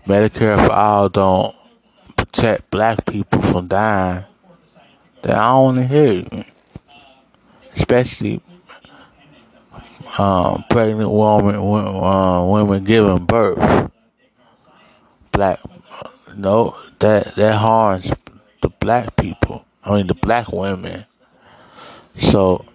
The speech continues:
I'm, I'm looking forward to seeing, hearing about policies and all that stuff. Anyways, ever since he announced Senator Harris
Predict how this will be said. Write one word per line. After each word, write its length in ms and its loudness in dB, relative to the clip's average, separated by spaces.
I'm, 240 0
I'm 160 0
looking 380 2
forward 460 2
to 60 -2
seeing, 500 -2
hearing 240 -2
about 340 -2
policies 840 -2
and 80 -14
all 280 0
that 180 0
stuff. 480 -2
Anyways, 680 2
ever 320 2
since 560 -2
he 480 -2
announced 760 -2
Senator 560 2
Harris 760 2